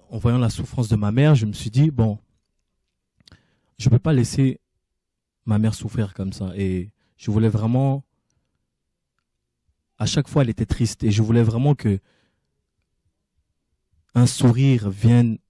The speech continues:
sur ses lèvres, tout simplement. Et donc, je me suis dit, « Non, il faut vraiment que je fasse quelque chose pour aider ma mère parce que elle avait trop de retard de loyer. » Et donc, euh,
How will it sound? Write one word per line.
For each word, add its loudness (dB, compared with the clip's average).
sur -8
ses -4
lèvres, -2
tout 2
simplement. -2
Et -4
donc, 0
je -10
me -4
suis -8
dit, « 0
Non, 0
il -6
faut -18
vraiment -2
que -2
je -8
fasse -6
quelque -8
chose -2
pour -6
aider -2
ma -2
mère -2
parce -4
que -10
elle -14
avait -2
trop -2
de 2
retard 0
de -2
loyer. » 0
Et -2
donc, 0
euh, 0